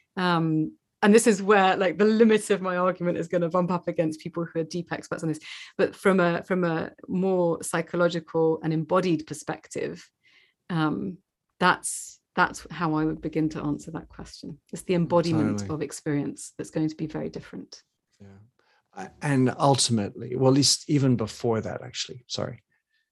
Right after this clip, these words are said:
Speaker 2: there's a, a bigger question, which is the ability for a machine to have that empathy. It requires the data to know your context.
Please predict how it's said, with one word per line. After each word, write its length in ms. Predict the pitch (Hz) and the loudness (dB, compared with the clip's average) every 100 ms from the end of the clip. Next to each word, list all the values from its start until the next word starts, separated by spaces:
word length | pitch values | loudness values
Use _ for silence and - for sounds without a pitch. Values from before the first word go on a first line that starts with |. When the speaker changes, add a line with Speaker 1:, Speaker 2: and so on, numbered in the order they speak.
| _ _ _ | _ _ _
Speaker 2:
there's 440 | - 117 110 104 - - | 0 2 2 0 -2 -2
a, 380 | 123 113 107 | -2 0 -2
a 140 | 104 110 | -2 -4
bigger 380 | 110 135 123 104 | 4 4 6 2
question, 560 | - 120 107 - 101 | 0 0 2 -2 -2
which 240 | 95 - - | -8 -4 -4
is 340 | 107 101 - - | -2 0 -2 -4
the 500 | 123 123 113 110 - | -2 2 2 0 -4
ability 500 | 131 135 147 135 123 | -4 2 4 6 4
for 180 | 110 113 | 2 0
a 40 | |
machine 460 | 107 104 - 117 104 | 0 0 0 -2 -2
to 80 | 101 | -4
have 280 | 95 120 120 | -2 2 2
that 140 | 107 | 0
empathy. 640 | 104 107 104 98 107 107 107 _ _ _ _ _ - | -2 -2 -4 -8 -8 -8 -12 _ _ _ _ _ -6
It 240 | 117 104 | -4 -2
requires 800 | - 117 - - 127 120 113 110 - | -4 -6 -6 2 4 6 4 2 0
the 140 | 104 | -4
data 520 | 92 117 113 - 98 | 0 2 2 0 -4
to 180 | - - | -4 -4
know 260 | 104 110 107 | -2 -2 -2
your 420 | 101 107 110 101 | -2 -2 -2 -4
context. 840 | - 110 107 - - - - - | -4 -4 -4 -6 -8 -6 -6 -6